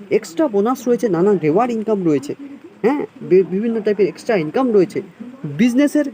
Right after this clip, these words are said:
ইনকাম সঙ্গে সঙ্গে পাবেন, বিজনেস হলো সঙ্গে সঙ্গে ইনকাম পাবেন। ভারতবর্ষে কোনো কোম্পানি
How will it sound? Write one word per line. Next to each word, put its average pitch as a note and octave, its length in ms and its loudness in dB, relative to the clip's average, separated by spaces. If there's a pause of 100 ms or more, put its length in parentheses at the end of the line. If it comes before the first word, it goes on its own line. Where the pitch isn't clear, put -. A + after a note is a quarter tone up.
(140)
ইনকাম A#3+ 340 2
সঙ্গে A3 300 0
সঙ্গে G3 220 2
পাবেন, D#3 240 -2 (500)
বিজনেস A3+ 400 2
হলো C4+ 180 0 (220)
সঙ্গে A#3+ 220 4
সঙ্গে G#3+ 220 4
ইনকাম F3+ 240 0
পাবেন। C3+ 260 0 (300)
ভারতবর্ষে G3 420 -2
কোনো B3+ 240 -4
কোম্পানি A3 340 -2